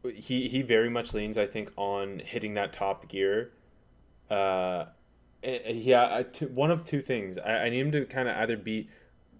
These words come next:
Speaker 2: to become a more elusive open field runner or a more consistent with his contact balance.
Speaker 1: Mm, yeah.
Speaker 2: Um, to kind of reach that level. And, I mean, his head coach, Charles Huff, has coached guys like Saquon Barkley,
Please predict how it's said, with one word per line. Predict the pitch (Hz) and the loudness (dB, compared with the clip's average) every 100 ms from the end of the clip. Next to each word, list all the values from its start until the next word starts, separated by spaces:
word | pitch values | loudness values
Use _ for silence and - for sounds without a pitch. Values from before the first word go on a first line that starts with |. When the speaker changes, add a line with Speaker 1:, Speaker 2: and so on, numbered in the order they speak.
| - - | -20 -4
Speaker 2:
to | - 110 - - | -2 -2 -4 -4
become | 123 - 131 | -4 -2 -4
a | 120 | 0
more | 113 123 | 4 4
elusive | 107 101 107 127 117 | 4 0 -4 -2 0
open | 113 120 | 0 -2
field | 120 123 117 | -4 -4 0
runner | 117 135 131 | 0 0 -2
or | 113 107 107 101 - _ - _ _ _ _ _ _ - | 2 4 4 2 -6 _ -20 _ _ _ _ _ _ -4
a | 107 - | -4 -4
more | 123 120 123 | -6 4 6
consistent | 117 127 - 107 110 | 6 0 -6 -6 -6
with | 104 | -8
his | 98 | -10
contact | - 95 95 107 - | -8 -8 -4 -4 -4
balance. | 120 139 151 - | -6 -6 -8 -10
Speaker 1:
Mm, | 131 110 107 - 113 | -8 -6 -8 -18 -18
yeah. | 107 104 - _ - | -16 -16 -20 _ 0
Speaker 2:
Um, | 110 98 98 | 2 2 -2
to | - 127 | 0 0
kind | - - 117 | 0 -2 -2
of | 98 | 0
reach | 104 92 | -8 2
that | 120 | 4
level. | 110 135 165 | 4 6 4
And, | 117 110 | 4 2
I | |
mean, | 107 110 | 0 0
his | 107 98 | -4 0
head | 120 123 | -2 2
coach, | 117 110 | 0 2
Charles | 110 101 | 2 2
Huff, | - - 113 104 | 2 2 2 2
has | 98 | -8
coached | - 104 98 - | -4 -4 -4 -2
guys | 95 90 | -2 0
like | 92 | -4
Saquon | - 98 - 98 92 | -2 -6 -2 -4 -2
Barkley, | 92 90 95 95 87 | -4 -4 -6 -6 -8